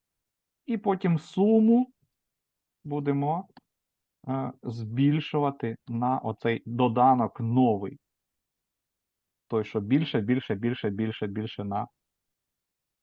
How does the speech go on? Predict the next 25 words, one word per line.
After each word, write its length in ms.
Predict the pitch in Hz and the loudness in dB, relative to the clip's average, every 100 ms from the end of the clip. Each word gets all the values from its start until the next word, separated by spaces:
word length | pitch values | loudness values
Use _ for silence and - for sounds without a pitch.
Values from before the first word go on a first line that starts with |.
| _ _ _ _ - | _ _ _ _ -4
е, 600 | 107 104 104 104 101 104 | -2 -2 -4 -4 -8 -10
десять 500 | 107 110 107 - 98 | -2 2 2 0 -6
стає. 440 | _ 120 104 98 - _ _ _ _ _ _ _ _ _ _ _ _ _ - | _ -2 0 -2 -8 _ _ _ _ _ _ _ _ _ _ _ _ _ -12
Так. 180 | 98 104 _ _ _ _ - | -12 -12 _ _ _ _ -6
Ну 100 | 151 | -2
ось, 260 | 151 - - | -2 -6 -2
е, 200 | 127 127 | 0 0
перший 420 | - 175 175 170 | 2 4 4 2
доданок 440 | 151 143 135 117 120 | 2 4 4 2 0
враховано, 720 | 135 139 123 113 110 139 185 - | 0 0 0 0 0 -2 -6 -4
потім 300 | 180 180 156 | -4 -2 -4
ще 300 | - 160 - | -2 -2 2
n 240 | 170 170 | 2 4
мінус 320 | 160 156 151 147 | 2 0 0 0
один 300 | 143 147 143 | 2 2 4
раз 440 | 147 123 - _ _ _ _ _ _ | 4 4 0 _ _ _ _ _ _
буде 300 | 120 123 123 | -6 -2 0
знаходитись 680 | 120 143 143 151 139 135 131 | 2 2 4 4 4 2 -2
наступний 500 | 147 151 151 131 131 | -4 -4 -4 -2 -2
доданок 560 | 127 127 135 127 107 127 | -2 0 2 4 0 -4
і 80 | 127 | -4
додаватися 680 | 127 127 127 - 101 - 101 | 0 0 2 0 -2 -10 -10
до 140 | 104 | -10
суми. 500 | - 113 107 117 226 _ _ _ _ _ _ _ - | -8 -6 -4 -4 -6 _ _ _ _ _ _ _ -18
Так. 140 | - | -18